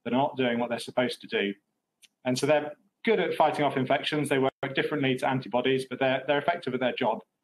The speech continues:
Um, but cancer is a pretty problematic disease. It's quite challenging, and, um, it's very good at evading the immune system. And so what the intention of cell therapies is, is that if you have a sick patient with cancer,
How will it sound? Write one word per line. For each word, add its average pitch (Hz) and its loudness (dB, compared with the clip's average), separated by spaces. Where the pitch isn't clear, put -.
Um, 120 2
but 151 -2
cancer 123 0
is 120 -4
a 117 2
pretty 151 -2
problematic 131 -2
disease. 113 -4
It's 127 -12
quite - -2
challenging, 117 0
and, 113 0
um, 113 2
it's 127 -10
very 143 2
good 135 0
at 123 -2
evading 127 2
the 113 0
immune 117 0
system. - -6
And 127 0
so 196 4
what 214 0
the 156 4
intention 151 2
of 123 -2
cell 131 2
therapies 127 -2
is, 104 -8
is 120 -4
that 127 0
if - -10
you - 4
have 156 4
a 151 2
sick 202 -2
patient 131 2
with 131 0
cancer, 139 -2